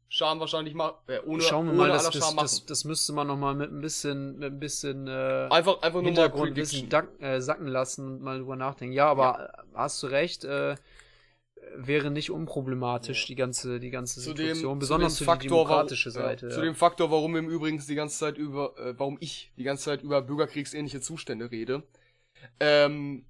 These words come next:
Speaker 1: selbst die U-S-Regierung hat das Ganze erkannt, weil Ladenbetreiber durften,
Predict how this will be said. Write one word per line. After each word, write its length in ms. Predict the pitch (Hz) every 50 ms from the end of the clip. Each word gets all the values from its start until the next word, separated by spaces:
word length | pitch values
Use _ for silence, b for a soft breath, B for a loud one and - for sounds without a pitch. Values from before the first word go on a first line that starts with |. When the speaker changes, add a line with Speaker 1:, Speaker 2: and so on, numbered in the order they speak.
| - _ _ _ _ _ _ _ _ 127
Speaker 1:
selbst 520 | 123 143 165 190 - 233 - - - _
die 360 | 214 208 202 202 202 202 - -
U-S-Regierung 800 | 180 - 220 247 - - - 143 151 143 135 143 143 135 139 139
hat 160 | 139 143 139 143
das 160 | 139 131 -
Ganze 500 | 147 135 131 139 139 - 139 139 135 123
erkannt, 640 | 117 135 135 135 - 147 131 143 175 214 233 - - b b b b b
weil 360 | 135 127 123 131 131 156 202
Ladenbetreiber 760 | 208 170 147 165 190 - 220 196 196 - - 185 185 180 190 170
durften, 720 | 131 147 165 196 208 - - _ _ 214 202 202 202 202